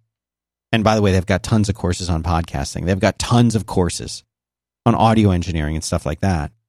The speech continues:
But Excel twenty thirteen power shortcuts, Office Workshop, going paperless, iPhone and iPad security fundamentals, getting things done with David Allen teaching it. Come on. Income tax fundamentals, bootstrapping your business,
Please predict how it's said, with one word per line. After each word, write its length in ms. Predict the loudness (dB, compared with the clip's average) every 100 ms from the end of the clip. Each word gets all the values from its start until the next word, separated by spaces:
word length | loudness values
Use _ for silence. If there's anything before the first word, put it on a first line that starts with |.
| _ _ _ _ _
But 200 | -6 -6 -6
Excel 380 | -4 0 0
twenty 240 | 0 0 0
thirteen 400 | 0 -2 -2 -4
power 320 | -4 -2 -2
shortcuts, 600 | 0 0 0 -4 -6 -8 -18 _
Office 360 | -2 0 -2 -6
Workshop, 440 | -6 -6 -6 -8 -4
going 240 | 0 2 2
paperless, 520 | -2 -2 -2 -2 -4 -2
iPhone 380 | -2 0 0 0
and 100 | 0
iPad 320 | -2 -2 -4
security 400 | -8 -2 0 0
fundamentals, 640 | -2 -2 0 -2 -4 -12 _ _ _ _ _ _ _ _ _ 0
getting 280 | 2 2
things 300 | 0 0 0
done 300 | 0 0 0
with 180 | 0 0
David 300 | 2 2 4
Allen 280 | 2 0 0
teaching 380 | 0 -2 0 -2
it. 140 | -4 -6
Come 180 | 2 4
on. 400 | 4 2 -4 -10 _ _ _ _ _ _ _ _ _ _ _ _ 2
Income 360 | 2 4 2
tax 260 | 2 -2 -4
fundamentals, 480 | -4 -2 -2 -4 0
bootstrapping 640 | 4 4 2 0 0 -2
your 120 | -2
business, 600 | 0 2 2 0 -6 -8